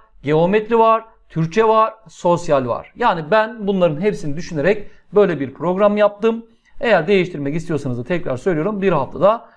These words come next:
bir konu yapacak şekilde ilerleyebilirsiniz. Bakın burada ben maksimum ve minimum soru sayılarını da söylemişim. Örneğin ben burada demişim ki arkadaşlar atom modelleri, atomun yapısı, periyodik sistemden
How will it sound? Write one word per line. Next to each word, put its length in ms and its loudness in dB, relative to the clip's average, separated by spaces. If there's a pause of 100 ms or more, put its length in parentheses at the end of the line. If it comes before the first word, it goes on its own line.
(180)
bir 160 0
konu 260 -8
yapacak 340 -4
şekilde 320 -4
ilerleyebilirsiniz. 840 0 (300)
Bakın 260 0
burada 200 2
ben 320 0 (160)
maksimum 540 0
ve 100 -4
minimum 380 4
soru 240 -2
sayılarını 400 -2
da 80 0
söylemişim. 520 -2 (320)
Örneğin 420 2
ben 180 2
burada 180 2
demişim 300 -2
ki 80 -2
arkadaşlar 480 0 (280)
atom 460 -2 (240)
modelleri, 580 0
atomun 400 -2
yapısı, 320 -4
periyodik 300 0
sistemden 560 -2